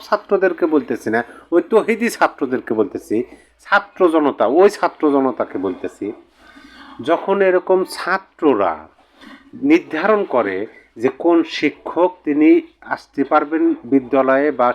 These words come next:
শিক্ষা প্রতিষ্ঠানে, আর কোন শিক্ষক আসতে পারবেন না, কোন শিক্ষকের প্রমোশন দরকার, কোন শিক্ষকের প্রমোশন দরকার না। এমনকি আমরা এটাও তো দেখছি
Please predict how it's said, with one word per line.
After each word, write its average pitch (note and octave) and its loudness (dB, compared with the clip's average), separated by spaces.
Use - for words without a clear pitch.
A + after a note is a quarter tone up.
শিক্ষা - -10
প্রতিষ্ঠানে, D3 -2
আর E3 2
কোন D3 0
শিক্ষক - -8
আসতে - -6
পারবেন F#2+ -2
না, E2 -14
কোন E3 4
শিক্ষকের F3 -4
প্রমোশন D#3 0
দরকার, F3 0
কোন F3 2
শিক্ষকের - -4
প্রমোশন E3 0
দরকার A2+ 0
না। F2+ -4
এমনকি E3+ 0
আমরা F#3+ 2
এটাও F#3 2
তো E3+ 0
দেখছি G2 -4